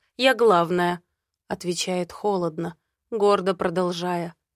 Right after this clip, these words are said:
«По всем вопросам по дому можете обращаться ко мне». «Хорошо, Василиса, я учту».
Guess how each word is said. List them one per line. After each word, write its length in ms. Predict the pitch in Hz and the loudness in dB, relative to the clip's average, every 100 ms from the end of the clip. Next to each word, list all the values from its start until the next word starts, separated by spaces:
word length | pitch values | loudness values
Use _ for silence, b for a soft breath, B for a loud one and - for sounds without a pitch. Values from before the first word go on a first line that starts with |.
| _ - | _ 2
«По 120 | 240 | 2
всем 280 | - 269 247 | 4 2 2
вопросам 520 | 240 277 320 349 302 | 2 2 2 4 2
по 120 | 233 | 4
дому 300 | 208 214 208 | 4 4 2
можете 440 | 214 247 262 - | 2 0 0 0
обращаться 560 | 233 226 226 285 294 277 | 0 2 0 0 0 -2
ко 160 | - 240 | 0 2
мне». 320 | 202 190 185 _ _ _ _ _ _ _ | 2 0 -2 _ _ _ _ _ _ _
«Хорошо, 520 | - 262 269 254 285 | -2 2 2 2 0
Василиса, 640 | 226 214 180 175 175 180 - _ _ | 0 -2 -2 -2 -2 -6 -8 _ _
я 240 | 226 240 | 2 4
учту». 480 | 240 226 - 185 175 | 4 0 -2 -2 -2